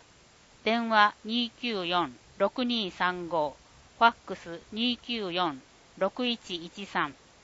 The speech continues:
空ママのイラストがあります。以上で西区からのお知らせを終わります。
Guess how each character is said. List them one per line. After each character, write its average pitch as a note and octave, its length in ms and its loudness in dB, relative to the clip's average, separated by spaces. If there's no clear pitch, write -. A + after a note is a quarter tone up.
空 A#3+ 220 8
マ A#3+ 160 4
マ A#3 140 2
の A3+ 180 2
イ F#3 120 -6
ラ G#3+ 140 6
ス - 120 -12
ト G#3 120 0
が G3 160 4
あ F3 60 6
り E3+ 120 -6
ま D#3+ 160 0
す。 - 60 -14
以 A3+ 120 -4
上 G#3 280 6
で F3+ 220 0
西 G#3 260 -8
区 A#3 100 -8
か G#3 140 6
ら F#3+ 120 6
の E3+ 220 2
お F3 80 -4
知 - 140 -4
ら G#3 140 4
せ G3 200 -2
を F3+ 220 -2
終 F3+ 100 -2
わ F3 100 4
り D#3+ 140 -4
ま D3 140 -6
す。 - 60 -18